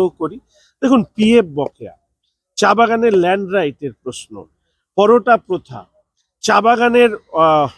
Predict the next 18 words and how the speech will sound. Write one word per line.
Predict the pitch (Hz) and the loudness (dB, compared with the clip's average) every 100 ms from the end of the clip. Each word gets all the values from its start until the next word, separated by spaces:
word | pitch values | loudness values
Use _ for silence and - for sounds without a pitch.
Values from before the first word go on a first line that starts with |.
| _ | _
অবসরকালীন | 175 214 - 240 208 220 220 208 | 0 0 0 -2 -2 -2 0 -2
বয়স | 151 160 202 - 190 | -4 0 0 0 -2
নিয়ে | 190 | 0
প্রশ্ন, | 165 139 131 - 113 92 _ _ - | 0 -4 -10 -10 -14 -14 _ _ -4
চা | 208 | 0
বাগানের | 220 233 233 233 214 | 0 0 0 -2 -2
বোনাস, | 151 175 233 220 - - _ _ | 0 2 4 2 0 -14 _ _
সেটা | - 208 247 | -2 0 2
আজও | 202 190 233 233 208 | 2 2 2 2 0
সমস্যা | - 190 196 196 202 | -8 -6 -4 -4 -6
মিটল | 170 156 - 131 | -6 -6 -8 -10
না। | 110 92 _ _ _ - | -10 -12 _ _ _ -4
চা | 226 208 | 0 2
বাগানের | 226 233 233 233 226 | 2 2 2 0 0
ক্ষেত্রে | - 226 - 220 240 240 - _ _ _ _ | -2 -4 -4 0 2 2 -2 _ _ _ _
বন্ধ | 202 254 277 | -2 0 -2
চা | - 226 | -2 -2
বাগান, | 175 156 131 | -2 -4 -8